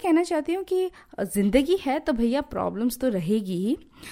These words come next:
ज़िंदगी के प्रॉब्लम्स के अंदर ही उनका सॉल्यूशन भी छुपा होता है, बस उन्हें ढूंढने का नज़रिया होना चाहिए।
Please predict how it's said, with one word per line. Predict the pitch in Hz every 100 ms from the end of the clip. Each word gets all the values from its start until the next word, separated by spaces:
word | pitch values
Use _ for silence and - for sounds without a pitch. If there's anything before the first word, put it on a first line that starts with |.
| - _
ज़िंदगी | 202 214 226 247 302
के | 330
प्रॉब्लम्स | 320 214 190 247 262
के | 277
अंदर | 208 214 269
ही | 311
उनका | 349 302 311
सॉल्यूशन | 320 247 208 214 294 269
भी | 214 311
छुपा | 262 214
होता | 233 214 247
है, | 320
बस | 466 440
उन्हें | 427 440
ढूंढने | 285 - 214 220 269 311
का | 349
नज़रिया | 311 190 170 175 180 226
होना | 185 156 175
चाहिए। | 175 165 -